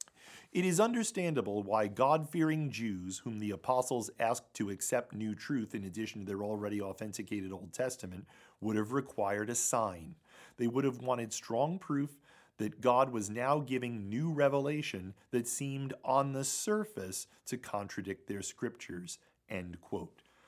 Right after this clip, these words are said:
So it's not entirely unreasonable for the passage to be descriptive of what happened at this particular time without being prescriptive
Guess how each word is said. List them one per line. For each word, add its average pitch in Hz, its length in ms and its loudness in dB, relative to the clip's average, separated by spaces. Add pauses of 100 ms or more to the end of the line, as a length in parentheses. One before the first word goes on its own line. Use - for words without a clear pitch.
(220)
So 117 180 2
it's 113 160 -2
not 160 220 4
entirely 170 840 2
unreasonable 131 880 0
for 117 140 -4
the 107 120 -2
passage 107 600 -4
to 110 100 -6
be 107 280 -8 (120)
descriptive 123 1120 -2 (320)
of 101 140 2
what 107 220 2
happened 110 380 0
at 95 140 -4
this 113 160 0
particular 98 800 -4
time 87 380 -4 (220)
without 98 360 0
being 98 280 -6
prescriptive 113 1040 -4